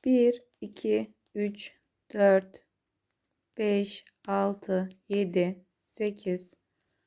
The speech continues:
dokuz, on zincir. Dördüncü tığ battısına sabitliyorum hanımlar.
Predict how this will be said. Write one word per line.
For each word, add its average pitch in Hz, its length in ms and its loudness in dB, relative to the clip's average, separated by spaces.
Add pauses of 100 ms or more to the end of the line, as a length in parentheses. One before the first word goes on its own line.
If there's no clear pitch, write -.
(520)
dokuz, 220 560 -6 (460)
on 247 260 2
zincir. 180 600 0 (1900)
Dördüncü 208 640 2
tığ 233 280 0
battısına 180 960 0 (4000)
sabitliyorum 170 840 0
hanımlar. 156 500 -6